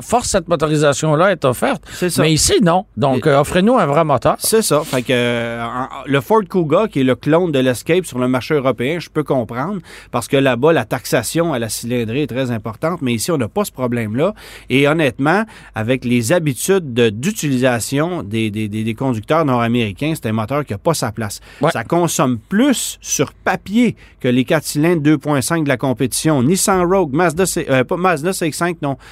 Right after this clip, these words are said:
Speaker 2: Mazda C X cinq est juste un peu plus élevé.
Speaker 1: Ouais, ouais.
Speaker 2: Mais sur
Speaker 1: Et ça,
Speaker 2: papier,
Speaker 1: c'est par-,
Speaker 2: là.
Speaker 1: sur papier, donc là,
Speaker 2: Ouais,
Speaker 1: on,
Speaker 2: le
Speaker 1: on, on
Speaker 2: Nissan
Speaker 1: arrive
Speaker 2: Rogue, rav quatre,
Speaker 1: Ouais.
Speaker 2: euh, Honda C R V qui a un point cinq, euh, quatre cylindres turbo, consomme moins que ça. Euh, pourquoi vous nous garochez cette mécanique-là ?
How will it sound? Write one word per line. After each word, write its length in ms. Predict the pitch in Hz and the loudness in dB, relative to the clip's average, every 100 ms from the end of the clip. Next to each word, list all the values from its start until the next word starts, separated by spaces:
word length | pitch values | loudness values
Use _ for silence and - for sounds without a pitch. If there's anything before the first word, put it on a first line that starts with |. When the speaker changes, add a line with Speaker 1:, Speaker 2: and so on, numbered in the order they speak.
| - | -10
Speaker 2:
Mazda 280 | 127 156 190 | 0 2 2
C 120 | 196 | 0
X 80 | 160 | -2
cinq 180 | 202 196 | -2 2
est 80 | 139 | 2
juste 300 | 127 208 170 | 4 2 0
un 80 | |
peu 120 | 147 143 | -2 -2
plus 220 | 147 135 | 0 2
élevé. 320 | 120 117 175 139 | 0 0 0 2
Speaker 1:
Ouais, 260 | 175 170 | 4 4
ouais. 100 | 135 90 | 4 2
Speaker 2:
Mais 240 | 131 131 | 2 2
sur 240 | - 151 - | 2 -2 2
Speaker 1:
Et 60 | |
ça, 140 | 156 269 | 2 2
Speaker 2:
papier, 160 | 247 | 2
Speaker 1:
c'est 60 | 320 | 2
par-, 80 | 214 | 2
Speaker 2:
là. 120 | 127 98 | 0 -2
Speaker 1:
sur 220 | - 175 | -4 0
papier, 360 | 202 190 262 202 | 0 2 2 4
donc 280 | 151 139 | 2 2
là, 140 | 151 202 | 2 4
Speaker 2:
Ouais, 60 | 170 | 4
Speaker 1:
on, 40 | |
Speaker 2:
le 60 | 151 | 2
Speaker 1:
on, 140 | 156 | 4
on 40 | |
Speaker 2:
Nissan 240 | 156 185 190 | 4 4 4
Speaker 1:
arrive 200 | 214 208 | 4 4
Speaker 2:
Rogue, 240 | 240 233 | 4 4
rav 280 | 165 196 175 | 2 2 0
quatre, 400 | 135 185 208 214 | 2 4 4 2
Speaker 1:
Ouais. 60 | 151 | 2
Speaker 2:
euh, 120 | 147 151 | 2 4
Honda 280 | 165 175 | 2 2
C 180 | 185 202 | 0 2
R 100 | 180 | 2
V 220 | 165 220 | 4 2
qui 140 | 220 160 | 2 2
a 200 | 147 151 | 4 4
un 20 | |
point 260 | 147 170 151 | 2 0 0
cinq, 300 | 180 185 170 | 0 -2 -2
euh, 80 | 131 | -4
quatre 200 | 156 143 | -4 -4
cylindres 400 | - 151 170 160 | -4 0 0 0
turbo, 380 | 151 131 175 | -2 0 0
consomme 420 | 170 147 139 151 151 | 0 0 0 2 0
moins 280 | 151 165 | 2 0
que 40 | 156 | 0
ça. 160 | - 196 - - | -4 -6 -8 -6
Euh, 220 | - 139 139 - | 2 2 2 -2
pourquoi 600 | 240 - - 220 254 269 226 - 175 - - - - 165 156 | -2 -2 -4 0 2 0 -2 -10 -20 -20 -20 -20 -10 -10 -6
vous 260 | 127 160 | 2 4
nous 120 | 156 | 4
garochez 480 | 139 160 156 165 208 | 4 2 2 0 0
cette 180 | - 139 | -2 -2
mécanique-là ? 560 | 147 147 143 131 147 | -2 0 -2 -2 -2